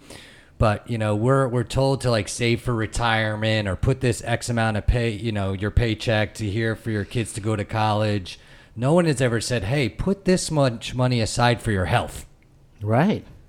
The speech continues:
Speaker 1: Just for your health, for your fitness, whatever that may be, getting a membership to a gym, going to a holistic doctor. Are we re-,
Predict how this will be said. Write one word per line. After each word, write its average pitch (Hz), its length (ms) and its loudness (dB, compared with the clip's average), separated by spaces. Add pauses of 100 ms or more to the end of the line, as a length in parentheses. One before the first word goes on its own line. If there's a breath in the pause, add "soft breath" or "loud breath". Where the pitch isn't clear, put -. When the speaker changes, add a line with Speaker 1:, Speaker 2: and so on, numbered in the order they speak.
(320)
Speaker 1:
Just - 220 2
for 202 80 8
your 135 160 8
health, 120 260 2
for 123 120 0
your 110 100 2
fitness, 104 580 -2
whatever 156 320 2
that 143 200 2
may 131 180 0
be, 104 360 2
getting 131 300 2
a 123 60 4
membership 123 540 0
to 120 120 0
a 113 60 2
gym, 98 380 -2
going 127 300 4
to 120 100 0
a 117 120 2
holistic 110 380 -6
doctor. 95 540 -8 (800 soft breath)
Are 131 120 2
we 123 160 0
re-, 135 260 4